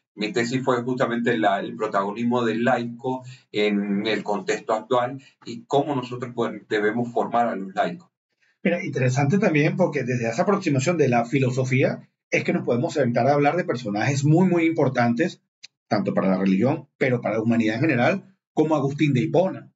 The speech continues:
Speaker 1: Sí.
Speaker 2: o como Santo Tomás de Aquino. <clears throat> O sea, personajes de los cuales hay un antes y un después <clears throat> del pensamiento, no solamente occidental, sino en general, o sea, personas que vinieron a, a, a marcar.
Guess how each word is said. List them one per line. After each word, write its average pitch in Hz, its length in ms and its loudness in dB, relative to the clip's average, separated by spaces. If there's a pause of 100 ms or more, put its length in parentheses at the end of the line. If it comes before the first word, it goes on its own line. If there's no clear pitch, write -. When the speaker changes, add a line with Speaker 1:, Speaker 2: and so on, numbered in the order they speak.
(160)
Speaker 1:
Sí. - 240 -18 (180)
Speaker 2:
o 180 220 2
como 160 240 0
Santo 131 320 2
Tomás 117 260 2
de 107 60 0
Aquino. 170 520 0
<clears throat> 151 260 2
O - 40 -2
sea, - 260 -2 (720)
personajes 131 480 0
de 202 80 4
los 147 120 0
cuales 151 300 0
hay 156 180 2
un 135 180 -4
antes 160 520 -2 (100)
y 156 120 4
un 139 80 2
después 165 480 0 (460)
<clears throat> 202 200 2
del 160 120 0
pensamiento, 156 580 0
no 160 100 -4
solamente 190 340 2
occidental, 156 520 2
sino 160 480 0
en 139 140 2
general, 135 360 2
o - 20 -14
sea, - 200 -6
personas 127 600 -2 (400)
que 139 160 2
vinieron 117 460 0
a, 151 120 4
a, 104 260 -6
a - 20 -2
marcar. 110 560 -2